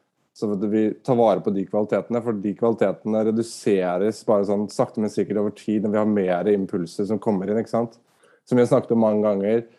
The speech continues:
hvordan sosiale medier bruker psykologer til å, å hacke huet ditt, liksom, og, og,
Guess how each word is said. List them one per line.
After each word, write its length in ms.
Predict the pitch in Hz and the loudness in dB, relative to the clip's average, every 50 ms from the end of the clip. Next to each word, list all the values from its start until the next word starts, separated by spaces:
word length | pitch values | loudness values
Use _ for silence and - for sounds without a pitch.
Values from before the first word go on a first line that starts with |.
| _ _ _ - | _ _ _ -4
hvordan 200 | 113 117 110 107 104 | -2 -2 0 0 -2
sosiale 440 | 107 98 101 117 107 104 104 104 104 | -4 -2 0 2 4 4 4 4 2
medier 340 | 104 101 98 95 98 104 101 | 2 2 0 0 0 0 0
bruker 580 | 104 107 101 92 - - 107 104 104 107 104 - - _ _ _ _ _ | 0 0 -2 -4 -4 -4 -2 0 0 0 0 -2 -8 _ _ _ _ _
psykologer 680 | - 101 - 123 - - 117 113 104 98 95 92 104 98 - | -14 -6 -4 -4 -2 0 2 2 2 2 2 0 -2 -2 0
til 200 | 113 104 104 104 | 0 0 0 2
å, 40 | 110 107 104 104 - - 117 | 2 2 0 0 0 0 -2
å 60 | 113 | -2
hacke 380 | 107 117 - - _ _ 104 104 104 101 104 | -2 -4 -6 -10 _ _ -2 0 0 0 0
huet 200 | 110 107 98 87 | 0 0 -2 -2
ditt, 220 | 90 90 87 - _ - | -2 -4 -6 -8 _ -6
liksom, 300 | 101 95 - - 104 104 104 | -6 -4 -4 -4 -2 0 0
og, 80 | 101 | 0
og, 220 | 98 104 107 107 | 0 0 0 0